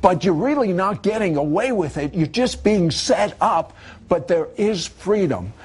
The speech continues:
However, there's a couple of words that I want you to think about that is the problem in many of your lives. You do not have a healthy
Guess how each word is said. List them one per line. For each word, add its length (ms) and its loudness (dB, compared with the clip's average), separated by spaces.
However, 640 2
there's 400 0
a 120 2
couple 500 -4
of 100 2
words 640 -2
that 360 4
I 100 2
want 320 -2
you 100 -2
to 120 0
think 380 -4
about 520 0
that 340 2
is 240 -2
the 80 4
problem 680 -2
in 340 4
many 420 4
of 140 -4
your 140 0
lives. 600 -4
You 260 6
do 380 2
not 320 0
have 320 0
a 180 0
healthy 720 -2